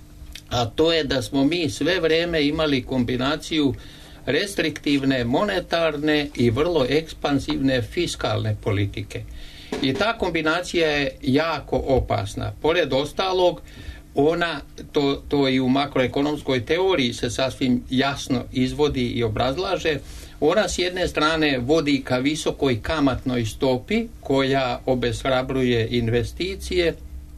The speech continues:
a s druge strane ona vodi ka ekspanziji bruto domaćeg proizvoda. Budući da smo mi jedna privreda koja je ograničena faktorima na strani ponude, to jest, jednostavno rečeno, privreda koja ne može baš lako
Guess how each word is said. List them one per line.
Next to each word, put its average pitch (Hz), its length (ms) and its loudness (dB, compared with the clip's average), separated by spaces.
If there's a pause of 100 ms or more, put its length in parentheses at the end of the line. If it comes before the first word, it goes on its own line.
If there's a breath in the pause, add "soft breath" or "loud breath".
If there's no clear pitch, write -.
(800 loud breath)
a 135 160 2
s 139 40 -2
druge 226 320 2
strane 175 540 0
ona 147 280 2
vodi 151 500 0
ka 135 320 0
ekspanziji 156 1080 0
bruto 147 400 0
domaćeg 143 640 -2
proizvoda. 110 640 0 (540 loud breath)
Budući 196 460 2
da 165 140 2
smo 160 180 -2
mi 170 140 -2
jedna 175 400 0
privreda 175 500 0
koja 147 320 2
je 143 140 0
ograničena 151 760 0
faktorima 147 760 2
na 131 160 0
strani 143 520 0 (120)
ponude, 113 640 2
to 131 120 0
jest, 135 500 -2
jednostavno 123 600 0
rečeno, 123 420 2
privreda 135 500 0
koja 139 280 0
ne 147 160 2
može 139 320 0
baš 135 320 0
lako 143 540 0